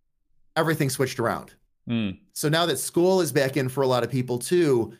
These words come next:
Speaker 1: switching around so that more of the community can get there to me on, like, Sunday nights and weeknights has completely changed things around for everybody. A lot of very old, familiar,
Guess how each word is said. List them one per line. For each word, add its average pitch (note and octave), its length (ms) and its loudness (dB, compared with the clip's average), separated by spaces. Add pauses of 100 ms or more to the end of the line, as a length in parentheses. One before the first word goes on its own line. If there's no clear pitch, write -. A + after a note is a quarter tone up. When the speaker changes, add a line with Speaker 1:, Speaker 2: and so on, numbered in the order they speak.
(180)
Speaker 1:
switching F#3 520 0
around D3+ 460 0
so C3+ 240 0
that B2+ 360 0
more C3+ 260 2
of D3 100 -2
the D3 60 -2
community D3 500 0
can D3 160 -2
get C3+ 160 -2
there C3 220 2
to C#3 180 -4
me C#3+ 140 0
on, B2 220 0
like, A2+ 160 -2
Sunday C#3+ 340 0
nights B2 300 0
and G#2 140 -8
weeknights B2 680 -2 (1120)
has C#3+ 280 2
completely D3+ 640 -4
changed B2+ 360 -4
things A#2+ 200 -4
around A2 300 -2
for G#2+ 120 -4
everybody. G#2 520 -2 (360)
A A#2 60 -2
lot C3+ 280 2
of D3 200 0
very D3 460 0
old, D3+ 340 0
familiar, C#3+ 640 0